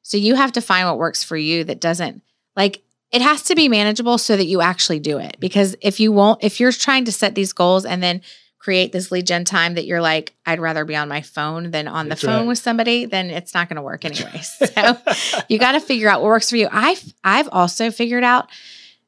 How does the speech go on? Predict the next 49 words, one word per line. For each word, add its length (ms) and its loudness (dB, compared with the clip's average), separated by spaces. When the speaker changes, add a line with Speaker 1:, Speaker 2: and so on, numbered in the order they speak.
Speaker 1:
I 100 -2
think 240 0
it's 160 0
just 220 -2
harder 340 4
for 160 -2
me 140 0
to 80 2
connect 340 -4
with 120 -4
people 240 -2
on 100 0
the 80 -2
phone 340 -4
during 240 -2
the 60 -8
day 300 0
because 280 -6
I 40 0
have 180 -2
people 240 -6
that 160 -8
work. 480 0
Speaker 2:
Mm-hmm. 180 -16
Speaker 1:
So 500 2
I 220 4
have 320 0
found 420 -2
that 240 0
it, 260 0
I, 180 2
I'll 160 4
post 240 2
something 300 -2
about 260 0
me 300 0
and 120 -6
my 100 -2
personal 400 -4
life 180 -2
and 40 -14
my 140 -4
kids, 340 -2
and 80 -4
I 60 -2
get 160 0
a 60 -4
lot 420 2
more 400 0